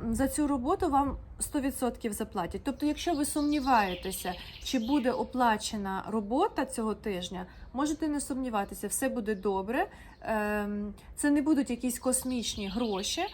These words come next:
але вам її оплатять, ви отримаєте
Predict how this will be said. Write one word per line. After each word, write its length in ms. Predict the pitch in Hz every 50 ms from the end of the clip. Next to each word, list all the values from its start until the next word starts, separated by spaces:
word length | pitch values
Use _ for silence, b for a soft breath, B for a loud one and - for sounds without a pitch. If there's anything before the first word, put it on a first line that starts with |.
| B B B B
але 260 | B - 226 226 233 220
вам 260 | 214 233 233 233 233
її 240 | 220 214 190 190 185
оплатять, 680 | - 196 190 - 214 214 226 320 440 - 427 359 320
ви 140 | 233 254 277
отримаєте 840 | 254 240 254 262 247 254 233 226 208 196 190 185 185 196 185 180